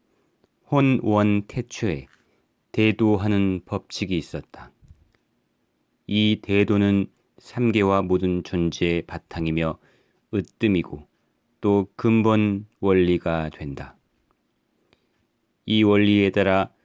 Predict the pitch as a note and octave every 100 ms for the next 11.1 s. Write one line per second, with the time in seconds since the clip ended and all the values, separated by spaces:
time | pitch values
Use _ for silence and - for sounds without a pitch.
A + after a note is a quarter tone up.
0 | _ _ _ _ - G2+ - G2+ F#2+ G2+
1 | F#2+ F#2 F#2+ F#2 F2+ F2+ F#2 _ _ _
2 | _ _ _ A#2+ A2 G#2 G#2 - _ _
3 | _ - G#2+ G#2 G#2+ F2+ A2 - B2 A2+
4 | A2 A2 _ _ _ - F#2 F#2+ G2 G2+
5 | G2+ G2 - G#2 F#2 F#2+ F#2+ G2 F#2 F#2+
6 | F#2 - F#2 F#2+ F#2 - _ - G2 G2
7 | F#2 F2 F2 E2+ D#2+ D#2+ F2+ F2 _ _
8 | _ _ _ - C3 A#2+ A#2+ - - -
9 | C3 C3+ C3 C3 B2+ B2+ - - C#3 C3+
10 | C3+ - C3 A#2+ A#2 - A#2 G#2 F#2+ C#2+